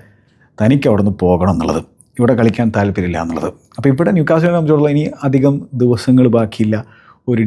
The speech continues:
ഡിസിഷൻ എടുക്കേണ്ടതായിട്ടുണ്ട്. അപ്പോൾ ഒരു അൺഹാപ്പി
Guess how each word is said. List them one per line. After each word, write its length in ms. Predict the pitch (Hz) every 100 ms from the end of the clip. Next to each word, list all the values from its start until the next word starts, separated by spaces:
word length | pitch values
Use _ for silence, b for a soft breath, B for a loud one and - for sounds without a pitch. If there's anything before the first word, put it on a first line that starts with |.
| 101
ഡിസിഷൻ 320 | 107 110 123
എടുക്കേണ്ടതായിട്ടുണ്ട്. 680 | 107 - 98 90 87 - 85 - _ B B B B B B B B
അപ്പോൾ 120 | 147
ഒരു 80 | 160 160 151
അൺഹാപ്പി 360 | 147 170 170